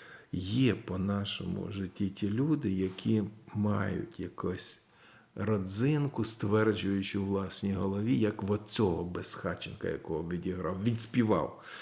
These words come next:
Том Вейтс з його фразою про кров Ісуса Христа, яка його захистить. Тут нема навіть теологічного аспекту. Тут значно інше. Можливо, слово незалежність.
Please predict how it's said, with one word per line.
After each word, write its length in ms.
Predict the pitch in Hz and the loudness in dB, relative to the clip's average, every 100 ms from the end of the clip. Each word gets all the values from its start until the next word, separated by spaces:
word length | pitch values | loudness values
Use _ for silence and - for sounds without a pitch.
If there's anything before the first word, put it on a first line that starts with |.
| - - - | -14 -14 -4
Том 320 | 95 90 92 | 0 0 2
Вейтс 460 | 120 143 139 - - - - _ | 2 2 0 -6 -14 -20 -20 _
з 160 | 87 87 | -4 0
його 480 | 92 92 90 87 - - | 0 2 0 0 -4 -20
фразою 640 | - 98 95 87 90 85 82 | -10 -4 -2 -2 -2 -2 -4
про 260 | - 87 | -6 -8
кров 340 | 87 87 87 82 | -8 -4 -2 -2
Ісуса 380 | - 101 - - | -4 -6 -6 -6
Христа, 420 | 92 - 90 82 | -8 -8 -8 -8
яка 220 | 85 92 | -8 -8
його 320 | 87 90 87 | -6 -6 -6
захистить. 600 | 90 95 104 - - 160 - - - | -6 -6 -6 -6 -4 -4 -6 -20 -14
Тут 200 | - 139 | -6 -4
нема 240 | 120 110 117 | -2 0 0
навіть 340 | 101 104 92 | 0 -2 -2
теологічного 720 | 104 95 95 92 87 - - - | -2 0 -2 -2 -4 -6 -8 -8
аспекту. 540 | - - 113 - - _ _ _ _ _ - - - - - | -10 -10 -16 -18 -20 _ _ _ _ _ -18 -14 -12 -12 0
Тут 160 | 120 | 0
значно 540 | 98 110 147 - 113 110 | 2 0 0 0 0 0
інше. 560 | 101 87 98 - 135 - - - - - - | 0 -2 -6 -10 -12 -18 -20 -20 -18 -16 0
Можливо, 360 | 104 135 156 113 | 2 4 4 4
слово 300 | 123 113 101 | 4 4 6
незалежність. 1080 | 98 92 98 92 73 - - - - - | 4 2 0 0 -2 -4 -8 -8 -10 -12